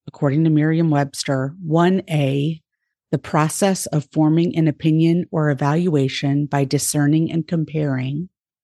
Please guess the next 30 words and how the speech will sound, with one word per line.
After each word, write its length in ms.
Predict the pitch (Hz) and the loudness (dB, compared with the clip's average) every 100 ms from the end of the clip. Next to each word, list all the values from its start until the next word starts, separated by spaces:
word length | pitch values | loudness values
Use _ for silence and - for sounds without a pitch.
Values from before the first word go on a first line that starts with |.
| _ _ _ _ _ _ _ | _ _ _ _ _ _ _
One 360 | - 147 147 143 | -4 0 2 0
B, 580 | 139 185 135 135 156 160 _ _ _ - | 0 0 0 -2 -2 -4 _ _ _ -2
an 160 | 160 147 | 2 2
opinion 640 | 147 - 175 175 175 175 | 0 0 2 4 2 2
or 220 | 160 156 - | 0 -2 0
estimate 560 | 156 - 151 151 - - | -2 -2 0 0 0 -4
so 280 | - 139 139 | -2 0 -2
formed. 720 | - 143 135 151 - - - _ _ _ _ _ _ _ _ _ _ _ _ _ _ _ _ - | -6 -8 -8 -8 -16 -18 -20 _ _ _ _ _ _ _ _ _ _ _ _ _ _ _ _ 0
In 180 | 180 160 | 2 4
my 200 | 160 156 | 4 4
coaching 500 | - 247 - 170 147 | 2 2 2 2 2
world, 520 | 135 139 147 175 - _ - _ _ _ - | 2 2 0 -2 -8 _ -20 _ _ _ -8
the 80 | |
concept 540 | - 175 165 - 185 - | -2 0 2 0 -2 0
that 120 | 156 | 0
I 120 | 151 | 2
try 260 | - 170 156 | 0 0 0
to 80 | 151 | 2
get 180 | 156 | 0
across 420 | 143 - 156 151 - | 0 -2 -2 -2 -2
to 100 | 139 | 0
my 120 | 135 | 0
clients 680 | - 190 175 131 135 - - | -2 0 2 2 0 -2 -6
is 200 | 170 151 | -2 -2
that 200 | 156 151 - | 0 -2 -2
if 180 | - | -4
you 140 | 165 160 | 0 0
are 160 | 160 | 0
in 180 | 151 151 | 0 0
judgment, 800 | 135 202 202 - 135 135 180 | 0 0 0 -2 -2 -2 -4